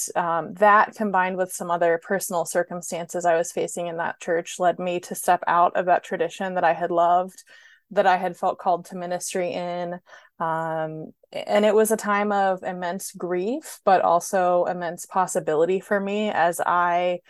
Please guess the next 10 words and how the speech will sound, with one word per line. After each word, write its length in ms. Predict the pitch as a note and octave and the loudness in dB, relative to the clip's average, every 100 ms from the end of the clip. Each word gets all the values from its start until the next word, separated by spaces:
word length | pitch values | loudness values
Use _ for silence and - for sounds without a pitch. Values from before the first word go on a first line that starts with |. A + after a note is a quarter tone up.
| - _ - | -20 _ -6
um, 240 | F3+ E3+ | -4 -4
first 600 | - - C4 D#4 - - - | -6 4 4 4 0 -6 -6
looked 540 | G3+ G#3+ A3 - - - | 2 4 4 0 -18 -8
for 300 | - G#3 F#3+ | 0 4 4
other 180 | F#3 F#3+ | 2 0
places 440 | G3+ F#3+ G3+ G3+ | -2 -2 -2 -2
that 120 | F#3 | -4
might 240 | F3+ F3+ - | -2 -4 -4
be 120 | G3+ | -4
homes, 800 | F#3+ F#3 E3+ G3+ D4+ F#4+ - - | 0 0 2 0 -2 -2 -4 -4